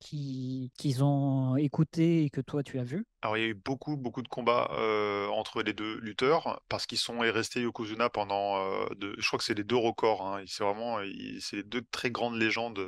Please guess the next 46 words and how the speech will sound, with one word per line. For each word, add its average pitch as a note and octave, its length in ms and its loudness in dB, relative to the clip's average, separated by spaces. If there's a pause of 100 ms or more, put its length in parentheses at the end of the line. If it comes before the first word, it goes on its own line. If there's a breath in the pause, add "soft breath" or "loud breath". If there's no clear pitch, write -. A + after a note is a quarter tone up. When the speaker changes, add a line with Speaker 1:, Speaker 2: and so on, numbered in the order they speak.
(560 loud breath)
Speaker 2:
euh, G2+ 140 0
dans G2+ 100 -6
l'histoire G#2 260 0
du G#2 100 -8
sumo. C3 340 -2 (380 loud breath)
Mais, A#2+ 300 2
euh, A2+ 200 6 (800)
mais A#2+ 100 -2
ça C3 140 0
me A#2+ 60 -6
surprend D3 260 0
pas F#3+ 120 6
parce C3+ 180 2
que, - 100 -4
euh, A2 340 4
ces - 160 -6
deux A#2+ 120 -6
lutteurs, C3+ 380 -2
si A#2 120 -6
tu A2+ 140 -8
veux, B2+ 280 -2
ils A2 200 -4
ont G#2+ 40 -2
vraiment A2 240 2
marqué A#2+ 300 0
toute - 240 -8
une C3 100 -10
génération, A#2+ 840 -2
euh, G2 680 -6
pas C#3 100 0
seulement, B2+ 520 -2 (420 loud breath)
euh, G2 160 -2
de F#2+ 120 -4
fans A2+ 200 -2
de G#2 160 -8
sumo, A#2 320 -6
mais A2 160 -4
de F#2+ 100 -10
Japonais A2+ 500 0
en A2+ 100 -4
général G2+ 500 2
et A2 80 2
même B2+ 300 -4
d'étrangers A2 460 -4
comme G2+ 180 -4
moi. A2 260 -2